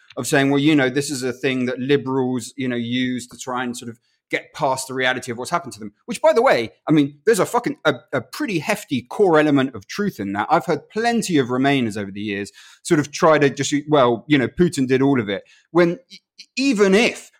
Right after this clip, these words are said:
we were to find out that that was decisive, you would still need to address why so many British people were so unhappy with the status quo that they went off. It, it is a way of escaping deeper thinking about our political malaise.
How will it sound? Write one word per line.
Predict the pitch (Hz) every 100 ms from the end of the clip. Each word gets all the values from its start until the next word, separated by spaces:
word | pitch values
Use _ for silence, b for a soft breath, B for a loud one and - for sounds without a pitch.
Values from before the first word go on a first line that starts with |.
| -
we | 160
were | 147
to | 143
find | - 156 156 143
out | 139
that | 120 127
that | 135 127
was | 139 156 -
decisive, | 120 156 147 120 113
you | 156
would | 156
still | - - 240
need | 202 175
to | 143
address | 135 151 131
why | 131 127
so | - - 175
many | 165 143
British | 123 127 -
people | 127 113
were | 113
so | - - 143
unhappy | 135 127 127
with | 117 110
the |
status | 107 120 113 110
quo | - 175 113 101 101 b b
that | - 139
they | 139
went | 131 147
off. | 143 135
It, | 135 175
it | 175
is | 196 180
a |
way | 156 143 135
of | 123
escaping | 117 - - 147 143 123 113 104 _ - 117
deeper | 165 170 -
thinking | 135 - 139 131 107 107
about | 113 110
our | 113 107
political | 127 123 - 110
malaise. | 113 123 127 104 -